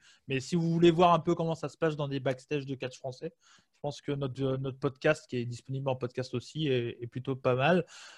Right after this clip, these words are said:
Euh, donc, N W C, c'est disponible gratuitement sur Internet. Donc, surtout, n'hésitez pas à aller faire un tour. Il y a Rix,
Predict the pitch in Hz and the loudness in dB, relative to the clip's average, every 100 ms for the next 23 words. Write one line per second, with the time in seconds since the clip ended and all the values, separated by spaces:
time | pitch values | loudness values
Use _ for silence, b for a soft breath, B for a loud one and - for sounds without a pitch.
0 | - 139 147 190 196 - 208 202 196 190 | 2 6 8 10 8 6 6 8 10 10
1 | 208 208 - 208 - 147 151 175 170 151 | 12 10 8 4 4 -2 -2 2 2 6
2 | 160 - 165 151 - 139 131 127 139 143 | 4 4 2 2 2 -2 0 0 0 -2
3 | 127 123 - 123 127 127 120 123 127 123 | -6 -8 -8 -10 -6 -6 -6 -6 -6 -4
4 | 123 - 120 117 156 170 - b b 139 | -4 -2 -4 -2 0 0 0 b b 6
5 | 139 143 180 - - | 6 8 6 4 -10